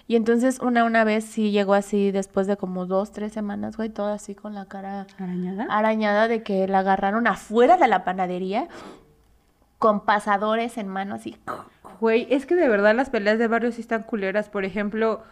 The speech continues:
Speaker 2: digo, no es algo de qué reírse, pero ahorita me acordé que estás contando eso.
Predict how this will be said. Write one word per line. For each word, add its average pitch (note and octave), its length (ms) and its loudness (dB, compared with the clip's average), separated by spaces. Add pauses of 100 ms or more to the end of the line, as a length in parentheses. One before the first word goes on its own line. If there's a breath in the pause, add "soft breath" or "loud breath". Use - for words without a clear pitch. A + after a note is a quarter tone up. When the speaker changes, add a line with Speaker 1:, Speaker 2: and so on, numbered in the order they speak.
(220 loud breath)
Speaker 2:
digo, G3 260 -2
no F#3+ 140 -4
es F#3+ 100 -4
algo G3 240 0
de E3 240 -6
qué G3+ 100 -2
reírse, G3 500 0
pero G3 160 -2
ahorita F#3 220 -2
me G3 100 -2
acordé F3+ 540 -4
que D#3+ 220 -20
estás - 280 -10
contando F3+ 480 -8
eso. G3+ 280 -8